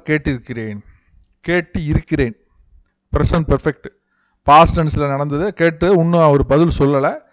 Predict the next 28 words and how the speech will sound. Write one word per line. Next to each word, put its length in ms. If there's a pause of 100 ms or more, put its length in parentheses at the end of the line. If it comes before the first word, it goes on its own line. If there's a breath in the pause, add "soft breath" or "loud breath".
(400)
அவர் 200
செய்யறேன்னு 440
சொல்லியிருக்காரா, 580
செய்யலன்னு 300
சொல்லியிருக்காரா, 260
இன்னும் 180
பதில் 260
வரல. 240 (200)
ஓகேவா? 380 (180)
பாஸ்ட்ல 340
நடந்து 360
பிரசன்ட் 340
வரைக்கும் 260
அது 220
ஓடிட்டு 140
இருக்கு. 340 (300)
அது 180
பிரசன்ட் 340
பெர்ஃபெக்ட்ல 480
அந்த 320
சென்டென்ஸ் 80
வந்திருக்கு. 520 (580)
"அவர் 220
அடிக்கடி 380
எங்கள் 260
வீட்டுக்கு 320
வருவார்" 300
என்பது 420